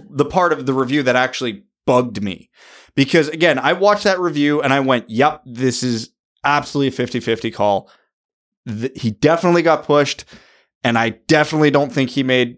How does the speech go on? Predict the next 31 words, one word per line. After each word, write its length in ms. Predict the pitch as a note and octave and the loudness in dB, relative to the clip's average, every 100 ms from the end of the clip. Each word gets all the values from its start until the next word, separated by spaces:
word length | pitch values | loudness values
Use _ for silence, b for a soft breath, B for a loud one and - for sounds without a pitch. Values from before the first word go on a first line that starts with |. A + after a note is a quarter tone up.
| - | -4
the 200 | A#2+ A#2+ | 2 2
effort 240 | - A#2+ | 2 -4
to 80 | A#2+ | 0
get 120 | A#2+ | 2
out 120 | A#2+ A#2 | 2 2
of 40 | |
the 60 | A2 | 0
way." 220 | G2 D2 _ _ _ _ _ _ _ _ _ _ - | 0 -2 _ _ _ _ _ _ _ _ _ _ -2
So 160 | C3 | 2
we 200 | B2 E3+ | 4 4
need 260 | F3+ E3+ C#3 b b _ _ _ - - G3+ G#3 G3+ G3+ | 4 2 -2 b b _ _ _ -8 -4 0 2 2 -2
conclusive, 1300 | - G3 F#3 G3+ A#3 A#3+ - - E3+ D3+ D#3 - _ - | -4 0 2 2 0 0 -2 0 4 4 2 -6 _ -2
a 100 | D3 | -2
conclusive 640 | - D#3 - F3+ F3+ E3 | 0 -2 0 0 0 -2
review 340 | E3 D#3+ D3+ D3+ b b - | 0 0 0 -4 b b -8
to 300 | F#3 F3 F3 B _ _ _ - | -4 -4 -6 B _ _ _ 2
overturn 1120 | A3 D4 D4 C#4 C#4+ C4 - C4+ C4 G#3+ G#3 | 2 2 -2 2 2 2 2 4 4 4 2
the 60 | G3 | 0
call 320 | G3 G#3+ G#3+ | 2 2 4
on 140 | G3+ | 2
the 80 | G3+ | 0
ice. 300 | A3 D3 - | -2 -2 -4
And 160 | E3 E3 | -2 0
the 40 | D#3 | -2
call 280 | - B3+ A#3+ | 0 2 2
on 80 | |
the 100 | A3 | 2
ice 220 | A#3+ A#3 G3 | 0 0 0
was 460 | B3+ C#4 C4+ - - - _ _ _ _ _ - | 0 0 -6 -14 -10 -10 _ _ _ _ _ -2
good 240 | F3+ F3 D3 | 2 2 2
goal. 460 | C#3 G#2+ F2 _ | 2 2 -4 _